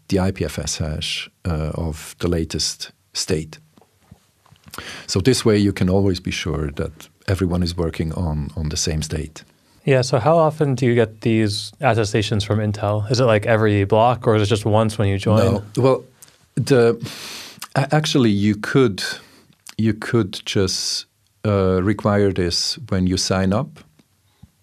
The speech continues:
Speaker 1: But then, then there's a problem if there's, I mean, there are always, over time, security vulnerabilities, uh, in, in S G X which, which are discovered, some of them more severe, some,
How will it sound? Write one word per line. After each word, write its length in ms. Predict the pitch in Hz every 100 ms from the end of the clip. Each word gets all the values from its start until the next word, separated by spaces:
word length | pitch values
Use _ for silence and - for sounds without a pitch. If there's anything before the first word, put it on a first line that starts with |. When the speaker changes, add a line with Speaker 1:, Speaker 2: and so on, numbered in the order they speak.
| _ _ - -
Speaker 1:
But 180 | - 95
then, 340 | 113 117 107 - -
then 140 | 117
there's 180 | 117 104
a 60 | 90
problem 540 | - 101 101 98 92
if 340 | 104 92 - -
there's, 540 | 90 85 85 78 - - - - - - - -
I 40 |
mean, 320 | 104 98 92 - _ - _ _ _ -
there 160 | 107
are 140 | 104 101 113
always, 800 | 113 117 101 87 85 85 - - _ -
over 240 | 104 95
time, 520 | 95 95 92 87 85
security 800 | - - - 113 104 101 98 90
vulnerabilities, 1120 | 87 104 98 95 92 92 92 85 80 80 - - _ -
uh, 320 | 95 85 82
in, 320 | 82 87 82 95
in 120 | 90
S 160 | 87
G 140 | - 90
X 240 | 80 -
which, 240 | 82 76 -
which 200 | 82 87
are 100 | 80
discovered, 560 | 78 - 117 95 90 -
some 260 | - 92
of 140 | 90 -
them 160 | 92
more 180 | 85 87
severe, 400 | 85 98 98 98
some, 300 | 98 90 87